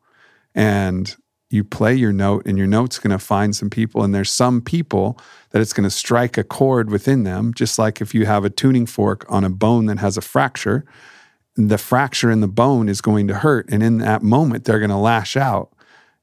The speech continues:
But it doesn't mean you should stop playing your instrument because you've hit a few fractures and a few bones that's causing people to go.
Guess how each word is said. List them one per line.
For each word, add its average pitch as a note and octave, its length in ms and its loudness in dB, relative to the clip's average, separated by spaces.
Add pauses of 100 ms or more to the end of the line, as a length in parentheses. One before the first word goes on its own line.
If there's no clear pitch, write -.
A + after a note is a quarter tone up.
(280)
But A#2+ 200 0
it A2+ 100 0
doesn't C3 300 0
mean A#2+ 160 4
you A2+ 80 0
should A2+ 180 -6
stop - 380 -4
playing G#2 300 0
your F#2+ 100 -2
instrument G2+ 640 -4 (400)
because G#2 380 0
you've G2 200 -2
hit A2 200 0
a G#2+ 60 2
few G#2 240 -4
fractures G#2 720 -4
and G#2+ 80 0
a G2+ 60 -2
few G2+ 240 -2
bones G#2 500 0
that's G#2 200 -6
causing G#2 420 -2
people G#2 320 -4
to A2 100 -2
go. A#2+ 260 -2